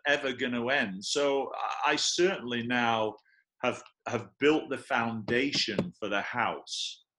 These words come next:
So it's gonna be a solid house, but now I've gotta build the house. And so that's where I'm going. So I don't, I don't consider myself a success. I consider myself,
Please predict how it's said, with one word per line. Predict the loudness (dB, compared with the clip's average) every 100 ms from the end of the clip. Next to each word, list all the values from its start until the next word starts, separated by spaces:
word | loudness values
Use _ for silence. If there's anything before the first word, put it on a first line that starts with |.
| -8
So | -2
it's | 0
gonna | 2 0
be | 2
a | 2
solid | 2 2 0 0
house, | 0 0 -4 -6
but | -4 -2
now | 0
I've | 2 2
gotta | 0 0
build | 0 -2
the | -4
house. | -2 -2 -4 -12
And | -8
so | -6 -2
that's | -2 -2 -2
where | -4
I'm | -4
going. | -6 -6
So | -2 0
I |
don't, | 0 -2 -6 _ _ -4
I | -2
don't | -2 -4
consider | -6 -4 -4
myself | -4 -4 -4 -6
a | -8
success. | -12 -12 -12 -8
I | -8
consider | -8 -8 -6 -6
myself, | -6 -4 0 0